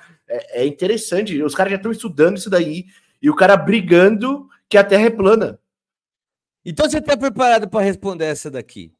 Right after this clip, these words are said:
Speaker 2: Eu não tava preparado. Eu deixei pra vir aqui, ó. O que que a Ana aprontou quando ela,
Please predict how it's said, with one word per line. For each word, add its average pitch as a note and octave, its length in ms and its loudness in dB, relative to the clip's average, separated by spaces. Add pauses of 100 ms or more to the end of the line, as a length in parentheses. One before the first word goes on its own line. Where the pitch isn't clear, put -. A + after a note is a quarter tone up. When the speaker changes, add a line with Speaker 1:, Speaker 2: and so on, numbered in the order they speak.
(120)
Speaker 2:
Eu D3+ 160 -2
não A3 140 -4
tava A3+ 260 0
preparado. C3 840 -4
Eu C3 480 -12
deixei C#3 340 -10
pra C#3 360 -4
vir B2 240 -10
aqui, A#2+ 260 -10
ó. F2 200 -6
O - 120 -18
que D#3 160 -16
que E3+ 160 -6
a D3+ 300 0
Ana E3 560 -6
aprontou C#3+ 640 -6
quando D3 280 -6
ela, C#3+ 360 -4